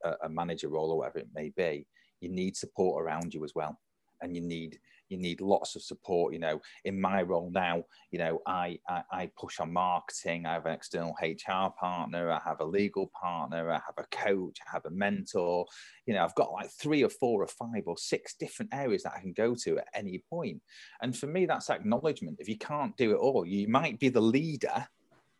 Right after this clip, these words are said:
but ultimately, there's so many different facets to that leadership that you really do need to make sure that you get the right support. And that's about, again, exposing yourself, because I think a lot of people think they can do it all,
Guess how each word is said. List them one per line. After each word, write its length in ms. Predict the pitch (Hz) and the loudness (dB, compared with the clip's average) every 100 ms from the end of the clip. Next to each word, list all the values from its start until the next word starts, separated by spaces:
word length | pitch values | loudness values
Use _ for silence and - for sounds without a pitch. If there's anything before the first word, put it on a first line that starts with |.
| _ | _
but 120 | 117 - | 2 4
ultimately, 920 | 131 156 - 107 92 - 80 80 78 - | 4 2 0 0 0 0 -2 0 -2 -4
there's 180 | 104 - | -4 0
so 260 | - 98 98 | 0 0 0
many 160 | 123 104 | 2 2
different 500 | 117 - - 107 - | 0 -4 -4 -8 -8
facets 640 | - 135 - - 110 - | -2 -2 0 -2 -2 -2
to 100 | 95 | -2
that 220 | 85 - | -2 -2
leadership 640 | 85 80 73 - - 69 - _ - - | -2 -4 -6 -6 -4 -4 -6 _ -20 -10
that 160 | - 107 | -6 0
you 120 | 104 | 2
really 360 | 107 104 95 - | 6 6 6 4
do 160 | 107 92 | 0 0
need 240 | 90 87 | -2 -6
to 120 | - | -8
make 220 | 80 80 - | -10 -10 -10
sure 280 | - 82 76 | -8 -6 -8
that 80 | - | -12
you 120 | 80 | -10
get 240 | - - | -8 -8
the 80 | 80 | -8
right 200 | 80 71 | -8 -10
support. 380 | - - 92 92 | -12 -6 -4 -2
And 80 | 123 | -2
that's 200 | - 139 | -2 0
about, 300 | 131 127 - | 2 2 2
again, 280 | 104 151 | -2 -2
exposing 560 | 104 - - 135 127 107 | -4 -2 2 2 0 -6
yourself, 380 | 92 - 76 - | -6 -8 -10 -10
because 240 | 87 - 101 | -12 -8 -4
I 60 | |
think 160 | 107 104 | 0 2
a 60 | 95 | 4
lot 260 | 120 - | 6 4
of 100 | - - | 2 -4
people 240 | 98 87 | -4 -4
think 200 | - 101 | -6 -6
they 60 | 90 | -6
can 160 | 101 | -2
do 140 | 90 87 | -2 2
it 60 | |
all, 340 | 104 82 69 | 4 2 0